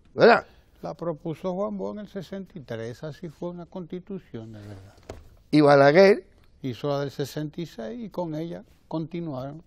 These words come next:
Speaker 1: Es decir,
Speaker 2: Hasta
Speaker 1: convirtió en un pedazo de papel la constitución de Juan Bosch, ¿verdad? Impuso la de él. Y ya luego el P R D, que gobernó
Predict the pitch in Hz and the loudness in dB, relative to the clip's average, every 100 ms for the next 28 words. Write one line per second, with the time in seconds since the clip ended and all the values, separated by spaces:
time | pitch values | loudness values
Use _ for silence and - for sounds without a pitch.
0 | - 165 160 - 113 87 _ - 135 185 | 2 4 4 2 -4 -8 _ 0 6 8
1 | 208 202 156 240 262 254 262 247 226 233 | 10 8 10 12 12 12 8 8 10 10
2 | 226 214 220 208 170 202 202 160 151 156 | 10 10 10 8 6 8 8 6 2 0
3 | 143 147 139 117 180 185 170 202 - _ | 0 -2 -2 4 4 6 4 2 -2 _
4 | _ - 127 151 127 120 - - _ _ | _ -2 6 8 8 4 2 -12 _ _
5 | - 151 208 - _ _ _ _ _ _ | -2 2 2 0 _ _ _ _ _ _
6 | _ - 123 107 156 160 180 170 165 170 | _ -6 -6 -2 -2 0 4 6 8 8
7 | 180 175 127 - _ _ _ _ _ _ | 8 6 0 -10 _ _ _ _ _ _
8 | _ _ _ _ 113 107 185 220 220 202 | _ _ _ _ -2 6 10 12 12 10
9 | 185 190 127 165 180 196 196 190 202 - | 8 6 6 6 8 8 8 6 4 -6
10 | _ _ _ _ _ _ _ _ - 113 | _ _ _ _ _ _ _ _ -10 -2
11 | 127 127 120 147 170 147 | 2 2 2 2 2 2